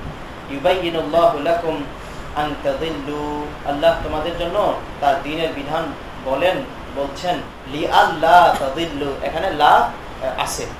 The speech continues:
এটা বললো কেন? লাটা প্রয়োজন, কিন্তু এটা বললো না যে, মানে, এইভাবে বলার রেওয়াজ আরবদের মধ্যে একদম ব্যাপকভাবে ছিল। মানে, এইভাবে বললে, আর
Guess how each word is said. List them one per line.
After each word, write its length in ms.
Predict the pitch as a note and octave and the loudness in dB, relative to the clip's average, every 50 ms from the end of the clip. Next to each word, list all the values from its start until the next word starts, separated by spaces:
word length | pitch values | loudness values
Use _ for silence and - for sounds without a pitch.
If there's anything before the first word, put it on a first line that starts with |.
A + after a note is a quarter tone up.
| - - - - - - - | -14 -14 -14 -14 -12 -8 -6
এটা 140 | D#3 E3 F3+ | -2 -2 0
বললো 240 | E3 D#3+ E3 E3 F#3 | 0 0 0 0 0
কেন? 200 | F#3 G3+ G3+ A3+ B3+ B3 - - - - - - - - - - | 0 0 2 2 0 0 -2 -8 -12 -16 -16 -16 -16 -16 -14 -8
লাটা 420 | D3+ D#3 - A#3 A#3+ A#3 A3 G#3+ A3 A3 A3+ - - - | 0 2 4 4 4 4 4 6 6 4 4 2 -2 2
প্রয়োজন, 360 | A#3 B3+ C4+ C4+ C4+ C4+ - - - | 6 6 6 6 6 2 0 0 -2
কিন্তু 160 | A3 G#3 - A3+ | -6 -6 -6 -2
এটা 140 | A3+ A#3 A#3 | 0 0 0
বললো 220 | - F#3+ G3 G3+ A3 | 0 -2 -2 0 2
না 100 | A3 A#3 | 2 2
যে, 160 | A3+ A#3 B3 C#4 | 4 4 4 2
মানে, 400 | - - - - - D#3 E3+ - - | 2 0 -6 -12 -12 -8 -8 -8 -6
এইভাবে 400 | F3 G#3 A#3 G3+ G3+ A3 A3 - F#3 - - | -4 -4 -2 4 6 6 8 8 6 6 6
বলার 300 | G#3+ G#3+ - E3+ - - D#3 | 6 8 8 8 8 6 6
রেওয়াজ 300 | E3 F3+ G3+ G#3+ G3+ F3+ - - - | 4 8 10 10 10 10 8 4 2
আরবদের 260 | D3+ - - - F#3 | 0 0 0 0 -2
মধ্যে 220 | F3 F3+ F3 F#3+ G3+ | -2 -2 2 2 2
একদম 260 | G#3 - - F#3+ F3+ E3+ | 2 2 0 -4 0 0
ব্যাপকভাবে 440 | F3+ F3 F#3+ F3+ D#3 D3+ C#3 C#3 | 0 0 0 -2 -2 -2 -6 -8
ছিল। 180 | C#3 - - - - - | -8 -10 -12 -14 -10 -8
মানে, 120 | D3 D#3+ | -6 -4
এইভাবে 280 | G#3 A3 G3+ G3+ A3+ A#3+ | -2 0 2 4 4 4
বললে, 360 | A#3+ G3 G#3 G#3+ A#3 B3 A#3+ G#3 G3+ G3+ - - - - - - - - - - | 4 4 0 0 4 4 6 6 4 2 0 -8 -12 -14 -14 -14 -14 -12 -4 0
আর 80 | F3+ | 0